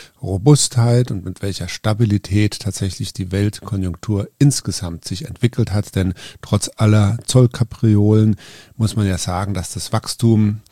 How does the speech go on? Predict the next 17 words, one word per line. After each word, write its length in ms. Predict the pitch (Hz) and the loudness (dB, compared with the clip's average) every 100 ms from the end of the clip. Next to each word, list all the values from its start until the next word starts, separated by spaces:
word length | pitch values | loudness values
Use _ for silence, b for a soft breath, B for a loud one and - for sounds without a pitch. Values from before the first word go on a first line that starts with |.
| B B B | B B B
in 160 | - 98 | 0 0
der 120 | 85 | 2
Summe, 420 | - 147 160 180 | 4 6 6 4
also 240 | 139 87 - | 0 -4 -4
unter 240 | 95 87 | -4 -4
der 160 | - - | -6 0
Oberfläche 520 | 123 139 - 110 104 | 4 4 2 0 0
gab 140 | 104 | -4
es 80 | - | -4
natürlich 300 | 101 101 92 | -4 -2 0
riesig 340 | 110 160 113 | 2 4 2
viel 200 | - - | -2 -4
Bewegung, 500 | 92 78 101 107 123 | -4 -2 0 0 0
aber 180 | 120 90 | -2 -4
in 60 | 95 | -6
der 100 | 87 | -6
Summe 380 | - 107 117 | -2 4 4